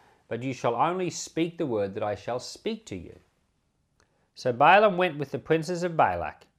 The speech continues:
When Balak heard that Balaam had come, he went out to meet him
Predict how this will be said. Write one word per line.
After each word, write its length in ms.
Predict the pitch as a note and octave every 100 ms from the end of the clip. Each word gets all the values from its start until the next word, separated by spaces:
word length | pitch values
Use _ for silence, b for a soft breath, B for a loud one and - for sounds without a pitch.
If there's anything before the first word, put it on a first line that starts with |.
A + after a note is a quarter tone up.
| _ _ _ _ _ -
When 160 | B2+
Balak 400 | C3 F3+ A3+ G3
heard 300 | C3+ D3 D3+
that 200 | C3+ G#2
Balaam 460 | A2 B2+ D3 C#3+ A#2
had 220 | G#2+ G2
come, 480 | - A3+ C#3+ G#2+ D#3+ _
he 140 | C3+
went 180 | C3+ C3
out 180 | C3+ -
to 100 | A2+
meet 260 | D3+ G3+
him 340 | C3+ A2 A#2+